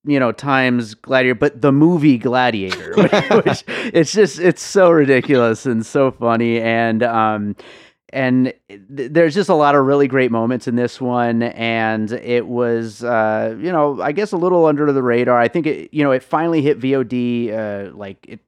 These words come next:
took forever to finally come out. And I don't know if people are finally starting to see it. I know, uh, another Michael Winterbottom film is out now. Maybe that's taken a little bit more of the, uh,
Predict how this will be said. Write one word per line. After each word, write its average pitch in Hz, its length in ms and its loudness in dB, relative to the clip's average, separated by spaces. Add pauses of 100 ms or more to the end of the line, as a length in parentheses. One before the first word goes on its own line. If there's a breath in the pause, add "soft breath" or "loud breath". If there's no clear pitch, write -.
(100)
took - 160 -6
forever 123 480 -2
to 107 80 -2
finally 104 360 -6
come 107 200 -6
out. 104 320 -4
And 107 220 -6 (380 loud breath)
I 135 100 -2
don't 160 140 0
know 165 140 4
if 151 100 -2
people 151 240 -2
are 131 120 2
finally 131 360 -2
starting 123 280 -2
to 107 60 -6
see 147 300 -2
it. 139 80 4
I 120 160 2
know, 120 480 2
uh, 110 260 -2
another 120 260 0
Michael 117 320 -2
Winterbottom 113 640 -6 (240)
film 117 200 -2
is 95 100 -8
out 107 260 -4
now. 117 440 -2
Maybe 113 240 -4
that's 110 180 -8
taken 110 240 -10
a 107 40 -8
little 110 120 -8
bit 104 140 -8
more 104 260 -6
of 104 100 -10
the, 104 220 -8
uh, 95 360 -10